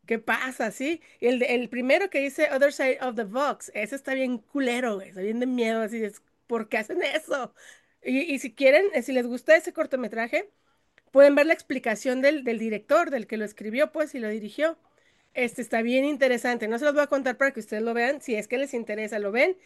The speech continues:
y dicen, "Güey, ¿por qué? ¿Por qué hizo eso?", ¿no? Pero está muy, muy chido. Y el de Dollmaker está de miedo, loco, de miedo. La, típico, el, el, ese que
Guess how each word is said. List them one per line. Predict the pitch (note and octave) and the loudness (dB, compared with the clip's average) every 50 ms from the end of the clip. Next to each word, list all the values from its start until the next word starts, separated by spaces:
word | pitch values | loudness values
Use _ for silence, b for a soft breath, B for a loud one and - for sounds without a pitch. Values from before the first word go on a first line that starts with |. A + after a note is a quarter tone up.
| b b | b b
y | b | b
dicen, | - - A#3 G#3+ G3+ | -10 -6 -6 -4 -4
"Güey, | G#3 G#3+ A#3 C4 | -4 -2 -2 -2
¿por | C4 C4 A#3 A3 | -2 -4 -8 -12
qué? | - - F#3+ - _ | -12 -16 -16 -12 _
¿Por | - B3 A3+ - | -6 -6 -6 -4
qué | - G3+ | -6 -8
hizo | A3 A3 - B3 C4+ | -6 -4 -2 -2 0
eso?", | C4 C4 D#4+ - - C#4+ G#3+ | 2 0 0 -2 -4 -8 -6
¿no? | G#3 G#3+ C4+ E4 b b b b b b | -6 -6 -6 -8 b b b b b b
Pero | b A#3 | b -6
está | A3 B3+ B3 | -4 -2 0
muy, | B3 C4 C#4+ D4 D4 | 0 2 2 0 0
muy | C#4+ C#4 C#4 C#4 | 0 -2 -2 -4
chido. | - - C4 B3+ B3+ D#4 F#4 - _ _ b b b b b | -6 -8 -4 -2 -2 -2 -4 -6 _ _ b b b b b
Y | - A#3+ | 0 2
el | A#3+ A#3 | 2 2
de | A#3+ A3 | 2 2
Dollmaker | A#3+ C4+ D#4 E4 E4 E4 D#4+ E4+ E4+ - D4+ E4 D4+ - | 4 2 4 4 4 4 4 2 2 2 2 2 2 2
está | A#3+ A3+ - - A#3+ A3+ A3+ A#3 A#3 - - _ _ _ _ _ _ _ - | -2 -6 -6 -6 -4 -4 -2 -4 -6 -6 -10 _ _ _ _ _ _ _ -10
de | A#3+ G#3+ G#3+ G#3+ | -6 -4 -2 0
miedo, | A3 A3 A3 A3 A3+ A3+ A3 G3+ G3+ G#3 G3+ G3+ | 0 2 2 2 2 2 2 2 2 0 0 0
loco, | F#3+ F#3 F3+ F3+ - - G3 | -2 -4 -6 -10 -14 -16 -18
de | G3+ F#3+ G3 | -16 -14 -8
miedo. | G#3 A3 A#3 A#3 A#3 A3+ G#3+ G#3 | -2 0 0 2 2 2 2 0
La, | G#3 - A3+ A3+ A#3 - - | 0 0 0 0 0 -2 -4
típico, | - C4 C4+ A3 D#4+ D4+ - - D#4 D#4+ D#4 D4+ D4 - - _ | -6 -8 -6 -4 -4 -6 0 4 6 6 6 6 4 0 -4 _
el, | - C#4 A3+ G#3+ G#3+ - | -6 -4 -4 -4 -4 -6
el, | - G#3 G#3+ A3 - | -6 -8 -8 -8 -6
ese | A3 A3 A3+ A3+ C4 C4 C4 | -6 -6 -4 -4 -6 -6 -2
que | C4 B3 A3 G#3 G3 | -2 -2 -2 -2 -6